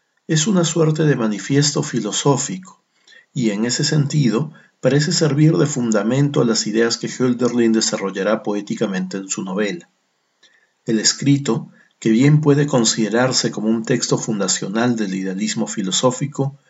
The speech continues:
destaca por la manera en que la exigencia de una filosofía estética se presenta como el punto de partida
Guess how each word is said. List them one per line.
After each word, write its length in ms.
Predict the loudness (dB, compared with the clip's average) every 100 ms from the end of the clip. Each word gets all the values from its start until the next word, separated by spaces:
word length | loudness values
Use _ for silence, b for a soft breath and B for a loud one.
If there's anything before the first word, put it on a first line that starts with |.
| b b b _
destaca 560 | 0 2 0 0 0
por 160 | 2 2
la 120 | 2
manera 560 | 2 0 2 4 4 2
en 140 | 2
que 140 | 0 -2
la 80 |
exigencia 840 | -2 -4 -6 -2 4 4 4 -2 -2
de 80 | -2
una 160 | -2
filosofía 600 | -4 -6 -6 -8 -6 -6
estética 720 | -6 -4 -2 -2 -4 -4 -4 -6 b b b b
se 160 | -2
presenta 580 | -2 -2 2 4 4 0
como 200 | 0 0
el 160 | 0 0
punto 420 | 2 4 4 2
de 100 | 2
partida 920 | 0 -6 -6 -2 2 2 0 -4 B